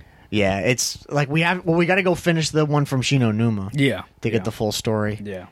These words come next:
Speaker 1: Even though I don't think it's gonna be that captivating.
Speaker 2: No. It probably won't be.
Speaker 1: No.
Speaker 2: But <laughs>
Speaker 1: I think we'll, we'll hear it and we'll just be like, "Nice."
Speaker 2: Yeah. And then roll right into the next zombies.
Speaker 1: Yeah. I don't know if M W two is gonna be doing zombies, though.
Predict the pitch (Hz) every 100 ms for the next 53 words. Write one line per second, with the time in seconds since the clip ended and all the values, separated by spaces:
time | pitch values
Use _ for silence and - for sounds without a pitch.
0 | _ - 147 156 165 160 147 139 - 156
1 | 139 131 - - 139 127 123 127 127 -
2 | 135 131 139 135 135 139 143 117 107 92
3 | 82 - - - _ - 113 117 101 92
4 | 92 87 98 - 117 80 90 82 - -
5 | - - 180 131 - 139 156 156 147 135
6 | 139 131 127 131 117 113 107 113 101 104
7 | - 78 - - _ - 131 101 - -
8 | 127 143 143 135 131 131 127 113 110 110
9 | 98 98 92 - - - 110 104 95 95
10 | 95 - - - 110 98 104 - _ _
11 | - - - 160 220 320 349 120 147 170
12 | 147 110 123 139 123 98 95 101 98 101
13 | 101 104 110 104